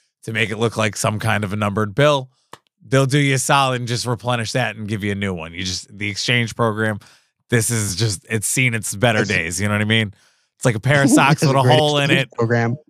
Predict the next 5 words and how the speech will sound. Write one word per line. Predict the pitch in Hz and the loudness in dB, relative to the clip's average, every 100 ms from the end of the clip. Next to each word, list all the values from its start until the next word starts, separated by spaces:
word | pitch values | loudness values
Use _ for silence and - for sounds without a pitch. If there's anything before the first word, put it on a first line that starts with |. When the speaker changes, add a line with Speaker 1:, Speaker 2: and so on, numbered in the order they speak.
| - | 0
Speaker 1:
Yeah, | 190 160 143 | 4 4 2
exactly. | 170 165 202 175 - 104 90 | -2 0 2 2 -2 -10 -8
Exactly. | 110 113 120 98 - 85 _ _ _ _ _ _ _ _ _ _ _ _ _ _ _ _ _ _ _ _ 190 | -6 -2 -2 -2 -6 -18 _ _ _ _ _ _ _ _ _ _ _ _ _ _ _ _ _ _ _ _ -6
So | - 175 160 - _ _ _ _ _ _ _ | -2 2 0 -2 _ _ _ _ _ _ _
here's, | - - 165 190 202 180 - | -18 -4 0 2 2 -2 -10